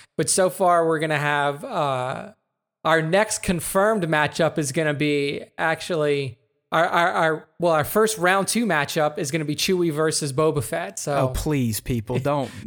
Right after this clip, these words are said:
Speaker 2: don't, don't do this
Speaker 1: Don't
Speaker 2: to me here.
Speaker 1: Don't s-, don't just explode Matt's brain.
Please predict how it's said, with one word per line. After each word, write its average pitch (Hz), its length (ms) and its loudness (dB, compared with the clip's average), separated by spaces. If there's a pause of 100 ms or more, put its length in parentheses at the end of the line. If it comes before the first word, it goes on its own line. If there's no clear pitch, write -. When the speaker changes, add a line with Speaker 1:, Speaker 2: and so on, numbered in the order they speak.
Speaker 2:
don't, 160 340 -2
don't 147 280 -2
do 131 200 2
this 113 160 0
Speaker 1:
Don't 208 120 4
Speaker 2:
to 123 60 0
me 113 140 0
here. 104 380 -2 (260)
Speaker 1:
Don't 214 260 4
s-, - 340 0
don't 254 300 2 (300)
just 165 240 0 (160)
explode 190 680 2
Matt's 165 360 0
brain. 156 680 -2